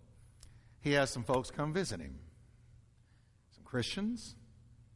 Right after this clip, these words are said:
some pastors. They didn't think he could hear. But he could hear everything. He just couldn't respond. He heard him say, "Well, who's gonna take his church?"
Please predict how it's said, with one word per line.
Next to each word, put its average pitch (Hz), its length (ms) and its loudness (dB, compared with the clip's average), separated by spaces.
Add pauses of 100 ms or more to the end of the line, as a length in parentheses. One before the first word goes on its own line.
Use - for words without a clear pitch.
(380)
some - 140 -14
pastors. - 760 -2 (1900)
They 160 140 6
didn't 220 160 6
think 190 140 4
he 196 80 6
could 170 120 4
hear. 185 320 2 (2750)
But 101 120 4
he 123 100 8
could 104 100 2
hear 113 240 6
everything. 85 640 2 (1120)
He 135 100 2
just 120 180 2
couldn't 107 240 -2
respond. - 580 -6 (1500)
He 113 60 0
heard 107 200 4
him 95 80 0
say, 78 420 -6 (1500)
"Well, 98 80 -10
who's 117 120 0
gonna 120 120 0
take 127 200 0
his 98 120 -6
church?" - 460 -8